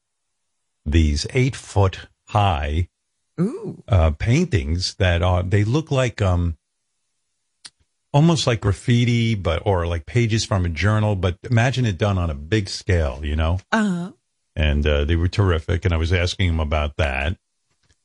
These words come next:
Speaker 1: And then we were talking about our various pets, 'cause he has cats, and he has, uh,
Speaker 2: I love him. He has cats.
Speaker 1: He has cats. He has dogs. You know, he's got it all.
Speaker 2: Yeah,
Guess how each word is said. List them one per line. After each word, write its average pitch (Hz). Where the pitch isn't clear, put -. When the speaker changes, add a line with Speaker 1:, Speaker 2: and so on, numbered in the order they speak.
Speaker 1:
And 85
then 98
we 101
were 95
talking 95
about 82
our 82
various 82
pets, 78
'cause -
he 101
has 80
cats, -
and 80
he 82
has, 76
uh, 76
Speaker 2:
I 190
love 226
him. 156
He 160
has 190
cats. -
Speaker 1:
He 147
has 131
cats. 104
He 110
has 92
dogs. 80
You 113
know, 104
he's 127
got 113
it 87
all. 73
Speaker 2:
Yeah, 165